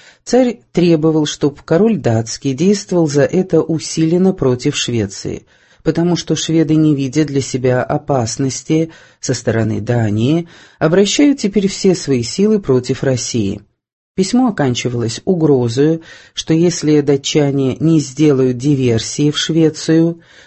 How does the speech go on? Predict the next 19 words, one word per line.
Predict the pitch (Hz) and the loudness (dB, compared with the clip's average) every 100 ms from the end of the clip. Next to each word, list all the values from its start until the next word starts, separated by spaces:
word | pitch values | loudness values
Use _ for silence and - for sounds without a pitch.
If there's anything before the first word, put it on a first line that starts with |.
| _ | _
то | 135 | 2
и | 131 | 2
Россия | 143 165 - 233 233 214 | 2 0 -2 0 2 4
не | 180 | 2
будет | 156 220 240 185 | 2 0 0 0
более | 139 147 165 196 | 2 4 4 4
сдерживать | 175 123 127 120 143 156 156 | 2 0 0 0 0 -2 -4
прусского | - 110 101 - 123 | -4 -4 -6 -6 -4
короля. | 120 127 117 104 90 - _ _ _ _ _ _ _ _ _ _ _ _ _ - | -2 0 0 -2 -6 -8 _ _ _ _ _ _ _ _ _ _ _ _ _ -12
"Денег | 131 175 220 240 226 | 0 2 4 2 0
сто | - - 190 | -6 0 0
пятьдесят | 190 165 156 - 156 151 | 0 -2 -2 0 0 0
тысяч | 143 143 151 - | -4 -4 -6 -4
рублей | 135 123 127 135 | -2 0 0 2
мало, | 143 175 151 92 - - _ _ | 2 2 0 -2 -6 -14 _ _
и | 135 | -2
время | 120 135 139 151 | 0 2 2 2
уже | 147 143 156 | 0 0 -2
позднее", | - 208 156 110 107 90 | 0 2 2 0 -4 -4